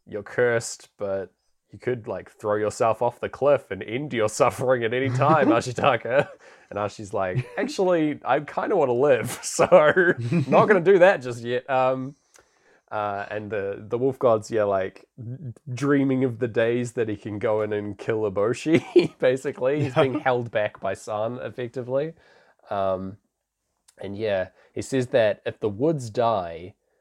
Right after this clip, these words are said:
Speaker 1: um, San will also die, 'cause she's part of the
Speaker 2: Hmm.
Speaker 1: forest,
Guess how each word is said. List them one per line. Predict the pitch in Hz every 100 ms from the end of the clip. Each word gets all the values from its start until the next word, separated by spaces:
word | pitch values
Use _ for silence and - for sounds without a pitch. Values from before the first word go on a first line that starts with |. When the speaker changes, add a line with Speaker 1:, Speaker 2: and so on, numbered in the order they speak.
| _ _
Speaker 1:
um, | 98 95 87 92
San | - - 113 120 117
will | 104
also | 98 104 101 - 87
die, | - 53 73 -
'cause | 90
she's | - 95
part | - 98 95
of | 85
the | 107
Speaker 2:
Hmm. | 95
Speaker 1:
forest, | 90 87 80 - -